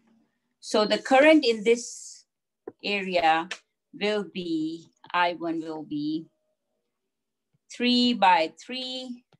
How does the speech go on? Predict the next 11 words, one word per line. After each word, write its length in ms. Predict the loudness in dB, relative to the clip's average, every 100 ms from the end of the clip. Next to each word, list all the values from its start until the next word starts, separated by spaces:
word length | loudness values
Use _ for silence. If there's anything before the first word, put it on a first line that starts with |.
| _ _
and 220 | -10 -8 -6
that 180 | -6 -8
will 120 | -14
be 140 | -12 -8
one 260 | -6 -4
milliamps. 1000 | -6 -6 -6 -2 0 -2 -4 -10 -16 -20 _ _ _ _ -20 _ _ _
So 140 | -12
if 200 | -10 -4
I 140 | -4 -4
draw 300 | 0 2 4
it 240 | 2 -4